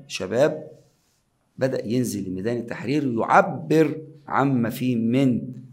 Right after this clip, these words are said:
ضيق ضد نظام الحكم في ذلك الوقت،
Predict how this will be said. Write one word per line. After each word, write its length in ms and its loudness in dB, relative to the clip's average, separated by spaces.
ضيق 500 0
ضد 540 -2
نظام 260 2
الحكم 420 0
في 100 -10
ذلك 280 0
الوقت، 340 -6